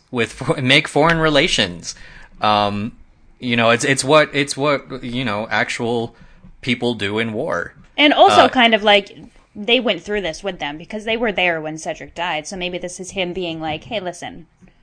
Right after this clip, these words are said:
Speaker 2: you know,
Speaker 1: Mm-hmm.
Speaker 2: you're involved in this too now, whether you wanna be or not."
Speaker 1: Well, and I always thought it was funny that Rowling actually, uh, specifically defined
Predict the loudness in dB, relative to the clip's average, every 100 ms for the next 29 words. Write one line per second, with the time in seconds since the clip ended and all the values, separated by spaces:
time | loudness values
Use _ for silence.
0 | _ -14 -10 -10 -10 -8 -6 -6 -8 -4
1 | 0 0 2 2 2 -2 -8 -10 -8 -6
2 | -4 -4 -6 -10 -12 -12 -12 -14 -14 -14
3 | -18 -20 _ -20 -20 _ -4 0 2 4
4 | 2 2 2 2 2 -2 -2 -2 0 0
5 | 0 0 0 2 0 0 -4 -4 -6 -8
6 | _ _ _ _ -20 -18 -14 -12 -10 -8
7 | -6 -4 -4 -2 -4 -4 -2 0 0 0
8 | -2 -4